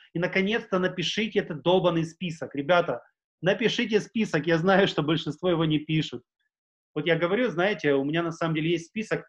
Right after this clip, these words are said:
на четыреста человек, который был написан на бумаге, когда я только стартовал, но уже столько новых контактов у меня есть, я их там везде, они у меня есть.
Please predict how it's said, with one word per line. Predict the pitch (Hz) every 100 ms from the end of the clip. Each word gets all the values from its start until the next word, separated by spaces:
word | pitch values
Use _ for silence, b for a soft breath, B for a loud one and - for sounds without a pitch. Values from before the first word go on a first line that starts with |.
| -
на | 147
четыреста | 151 - 190 185 147
человек, | - 151 156 220
который | 180 - 147 139
был | 147
написан | 139 127 160 160 131 - _ _ _ -
на | 135
бумаге, | 135 156 170 135
когда | 143 143
я | 147 147
только | - 208 202
стартовал, | 165 165 147 151 165 208 214 B B B
но | 147 156
уже | 151 160
столько | - - 202 202 165
новых | 160 156 143
контактов | 139 135 165 170 147
у | 139
меня | 135
есть, | 127 139 143 -
я | 135 143 143
их | 139 -
там | 143 131
везде, | 123 139 127 131
они | 123
у | 120
меня | 127
есть. | 135 175